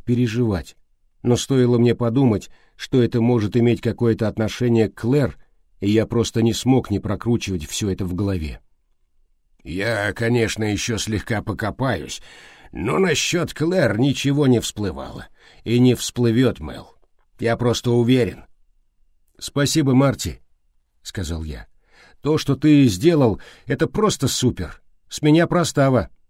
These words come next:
«Давай и вправду где-нибудь посидим, особо не откладывая. Я тут ещё немножко повожу жалом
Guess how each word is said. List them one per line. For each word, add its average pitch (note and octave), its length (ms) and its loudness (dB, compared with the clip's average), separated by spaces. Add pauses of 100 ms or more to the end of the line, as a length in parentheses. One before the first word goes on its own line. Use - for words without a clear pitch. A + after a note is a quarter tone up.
(680)
«Давай B2+ 580 0
и A2 260 -2
вправду A2 540 2
где-нибудь F#2+ 520 -2
посидим, F2 540 -6 (440)
особо A2 420 -2
не G2+ 100 0
откладывая. C#2+ 680 -6 (300)
Я C#3+ 180 0
тут D#3+ 220 2
ещё D3+ 400 4
немножко C3+ 680 4 (180)
повожу D3+ 440 4
жалом G2+ 500 0